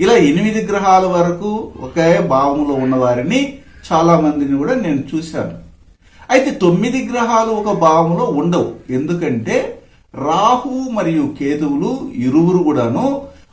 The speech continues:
ఒకరికి ఒకరు నూట ఎనభై డిగ్రీలలో ఎదురెదురుగా ఉండాలి. ఇది ప్రకృతి సహజ సిద్ధంగా ఏర్పాటు చేయబడినటువంటి కాలచక్రం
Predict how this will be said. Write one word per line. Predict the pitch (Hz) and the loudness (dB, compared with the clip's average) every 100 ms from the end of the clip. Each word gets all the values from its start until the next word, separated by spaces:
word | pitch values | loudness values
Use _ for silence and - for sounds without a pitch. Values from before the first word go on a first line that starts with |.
| 143 | -4
ఒకరికి | 151 190 240 247 | -2 0 -2 -2
ఒకరు | 220 165 156 175 247 190 | -2 -2 -2 -4 -4 -4
నూట | 151 170 202 | -2 0 0
ఎనభై | 202 151 143 143 143 | 0 0 -2 -2 -4
డిగ్రీలలో | 123 117 117 135 135 131 131 170 277 - - - _ _ _ _ 175 | -4 -4 -2 -2 0 0 2 2 2 0 -6 -20 _ _ _ _ -2
ఎదురెదురుగా | 170 208 202 180 170 247 | 0 0 0 -2 -2 -2
ఉండాలి. | 240 196 220 226 190 - - | -2 -2 0 0 0 -4 -8
ఇది | 165 190 226 175 202 214 254 - - _ - | -8 -4 -2 -2 -2 -4 -8 -18 -20 _ -4
ప్రకృతి | 196 240 254 240 220 214 214 | -4 -2 -6 -6 -6 -6 -6
సహజ | 175 156 190 190 | -6 -6 -6 -8
సిద్ధంగా | - 175 180 180 170 170 147 | -10 -6 -6 -4 -2 -2 0
ఏర్పాటు | 135 139 151 135 - 131 | -2 -4 -6 -8 -6 -6
చేయబడినటువంటి | 123 117 117 110 113 113 180 262 294 - - _ _ - | -4 -4 -2 -4 -4 -4 -2 -4 -4 -10 -18 _ _ -10
కాలచక్రం | 254 240 254 196 - 185 120 - | -6 -6 -6 -8 -8 -6 -6 -8